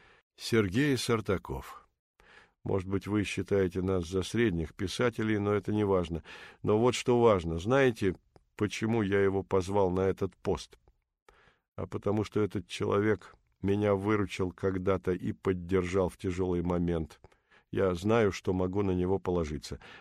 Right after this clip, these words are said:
А как вы с нами, с бюрократией-то, будете бороться и захватывать власть в Союзе писателей, если вы так себя ведёте по отношению друг к другу? Чего вы добьётесь?» Я говорю: «Что вы имеете в виду?»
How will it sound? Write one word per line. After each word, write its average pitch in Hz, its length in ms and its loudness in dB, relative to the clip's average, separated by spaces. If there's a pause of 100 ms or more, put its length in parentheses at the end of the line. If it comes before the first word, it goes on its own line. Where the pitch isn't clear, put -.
(100)
А 104 160 0
как 135 340 0
вы 113 240 2
с - 140 -4
нами, 107 600 4
с 87 120 -10
бюрократией-то, 98 920 0
будете 92 460 -4
бороться 95 560 -2
и - 180 -6
захватывать 92 720 -2
власть 98 400 0
в - 100 -16
Союзе 90 440 -2
писателей, 87 800 -2 (500)
если 101 360 -2
вы 98 180 0
так 95 280 0
себя 95 360 2
ведёте 92 540 0
по 92 200 0
отношению 90 760 0
друг 90 480 -4
к - 80 -12
другу? 90 560 -2 (320)
Чего 113 380 0
вы 101 100 2
добьётесь?» 98 680 -2 (640)
Я 90 120 -6
говорю: 95 460 0 (100)
«Что - 300 -4
вы 95 220 0
имеете 92 380 -2
в 85 60 -6
виду?» 82 460 -6